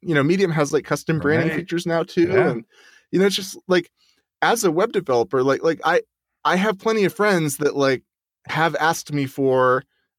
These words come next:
Speaker 1: for website advice. And I've, I, you know, for any of them, I've never once recommended
Speaker 2: Right.
Speaker 1: Craft. And,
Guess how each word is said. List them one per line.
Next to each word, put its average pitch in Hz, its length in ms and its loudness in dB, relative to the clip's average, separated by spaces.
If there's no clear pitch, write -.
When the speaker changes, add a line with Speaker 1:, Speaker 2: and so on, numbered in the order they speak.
Speaker 1:
for 127 320 0
website 143 440 0
advice. 120 520 -2
And 139 300 0
I've, 165 240 -2
I, 143 220 -2
you 160 160 -2
know, 113 100 -2
for 135 160 -4
any 160 180 0
of 135 80 2
them, 170 180 0
I've 123 140 0
never 151 220 0
once 156 260 -2
recommended 101 440 -6
Speaker 2:
Right. 95 160 -4
Speaker 1:
Craft. - 320 -8
And, 127 440 -2